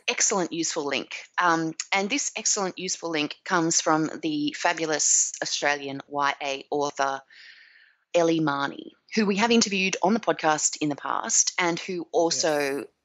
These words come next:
Speaker 1: um, what else have we done with her? Something else. Can't remember. But anyway, she's, she's been around for a while.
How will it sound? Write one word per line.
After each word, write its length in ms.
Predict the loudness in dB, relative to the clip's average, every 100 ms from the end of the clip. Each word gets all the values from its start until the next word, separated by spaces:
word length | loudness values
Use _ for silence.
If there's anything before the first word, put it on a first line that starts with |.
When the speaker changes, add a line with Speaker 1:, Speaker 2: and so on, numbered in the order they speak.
| 0
Speaker 1:
um, 560 | 2 2 0 -2 -4 -6 -10 _ _ _ _ _ _ _ _ _ _
what 140 | -10 -6
else 160 | -4
have 100 | -6
we 80 | -8
done 160 | -12 -10
with 100 | -12
her? 140 | -16 _ _ _
Something 320 | -14 -14 -14
else. 360 | -14 -2 -2 -2 -10
Can't 140 | -6
remember. 220 | -4 -4
But 100 | -2 -2
anyway, 300 | -2 -4 -2
she's, 260 | 0 0 -2 0
she's 180 | 0 2
been 140 | 2
around 240 | 2 2 2
for 80 | 0
a 60 |
while. 240 | 0 -2